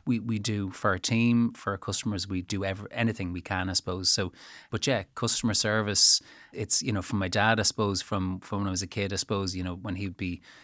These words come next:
you know, delivering things to, to customers at home on his way home on an evening, or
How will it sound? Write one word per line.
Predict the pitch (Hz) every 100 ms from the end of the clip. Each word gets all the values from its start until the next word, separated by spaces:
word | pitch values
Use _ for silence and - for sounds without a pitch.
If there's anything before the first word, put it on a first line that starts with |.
| - _ -
you |
know, | 90
delivering | 87 110 113 110 101 95
things | - 101 98
to, | - 101 95
to | -
customers | 110 - - 95 90
at | 95
home | 104 107 101
on | 95
his | 92
way | 101
home | 98 104 107 104
on | 101
an | 101
evening, | 104 104 107 101 95
or | 90